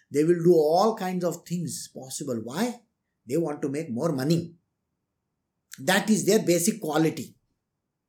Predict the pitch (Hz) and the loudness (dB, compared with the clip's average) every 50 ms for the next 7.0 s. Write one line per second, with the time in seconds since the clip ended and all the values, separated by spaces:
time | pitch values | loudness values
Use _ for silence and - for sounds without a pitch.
0 | _ _ _ _ _ - - _ - - 190 240 254 254 247 214 - 107 110 113 | _ _ _ _ _ -20 -20 _ -6 2 4 4 6 6 4 2 0 -4 -8 -10
1 | 113 117 131 147 175 196 208 208 208 180 160 143 147 156 151 156 - 165 151 135 | -10 -4 0 2 4 6 6 6 4 2 -2 -4 -4 -4 -4 -4 -6 -6 -6 -6
2 | 120 120 127 131 120 107 - - _ _ _ _ _ _ _ _ _ _ _ - | -6 -6 -6 -6 -8 -8 -10 -14 _ _ _ _ _ _ _ _ _ _ _ -20
3 | - _ _ 175 202 220 214 196 208 185 165 170 190 220 202 185 185 185 180 185 | -20 _ _ -4 -2 0 2 2 4 4 4 4 4 2 2 0 -4 -6 -4 -6
4 | 175 147 113 113 - 170 202 220 208 185 247 262 269 247 208 - - 123 123 117 | -6 -6 -8 -2 2 6 6 6 6 4 0 -2 -2 -2 -4 -6 -6 -6 -8 -10
5 | 110 - 147 180 202 202 - 240 220 233 - 240 247 254 233 - 160 127 123 120 | -8 -4 -2 -2 -2 0 -2 -4 -6 -4 -8 -8 -8 -6 -6 -6 -6 -6 -6 -4
6 | 139 214 247 247 - - - 151 131 131 123 143 185 214 254 269 - 233 175 | -2 -2 -2 -2 -4 -6 -6 -8 -8 -10 -6 -4 -2 0 0 0 -2 -4 -4